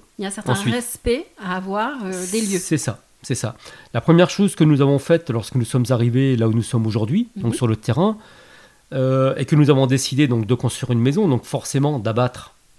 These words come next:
Speaker 2: aussi des arbres,
Speaker 1: Mhm.
Speaker 2: hein, eh bien, ça a été de nous adresser à l'énergie du lieu. Donc, euh,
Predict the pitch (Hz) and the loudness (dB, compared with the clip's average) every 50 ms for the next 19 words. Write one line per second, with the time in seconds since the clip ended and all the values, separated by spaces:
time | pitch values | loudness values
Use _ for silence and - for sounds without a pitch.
0 | - - 107 98 - - 127 101 107 113 170 190 170 123 - - - 214 202 196 | -14 -14 -14 -12 -8 -8 -6 -6 -4 -4 -2 -2 -4 -4 -8 -12 -14 -12 -10 -10
1 | 277 - - 113 - - - _ _ _ _ _ _ - _ _ _ _ _ _ | -12 -10 -8 -8 -8 -8 -10 _ _ _ _ _ _ -20 _ _ _ _ _ _
2 | _ _ _ _ - - - 143 135 107 117 139 151 151 135 - - 143 127 - | _ _ _ _ -12 -6 -2 -2 0 2 4 4 6 4 4 4 2 2 2 4
3 | - 165 196 233 240 - - - - - - - - - 131 131 160 185 190 147 | 4 4 4 4 2 -4 -10 -20 -20 -20 -20 -18 -10 -2 2 4 6 6 8 8
4 | 170 147 127 131 131 - - 190 214 233 214 - - - - 160 180 185 180 170 | 6 6 6 2 2 2 2 2 2 2 0 -2 -6 -2 2 4 6 6 6 6
5 | 165 160 135 127 143 180 160 156 160 147 135 135 131 131 - _ _ _ _ _ | 4 4 2 2 0 0 0 0 0 2 2 0 0 -2 -4 _ _ _ _ _
6 | _ _ _ _ - 127 139 135 - 123 113 110 104 | _ _ _ _ 0 0 0 2 2 0 0 0 -2